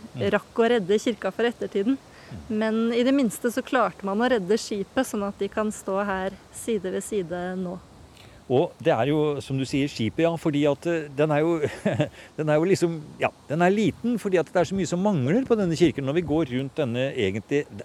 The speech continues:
Speaker 1: altså den er veldig flott å se på. Farvene er jo sånn den skal være med denne,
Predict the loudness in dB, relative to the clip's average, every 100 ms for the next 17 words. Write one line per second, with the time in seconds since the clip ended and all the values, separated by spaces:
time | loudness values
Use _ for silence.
0 | -6 -2 0 2 0 2 2 2 2 0
1 | 0 0 0 2 4 2 -2 -20 -20 -10
2 | -2 -2 0 0 2 2 2 0 0 -2
3 | 0 0 0 0 0 0 0 2 2 0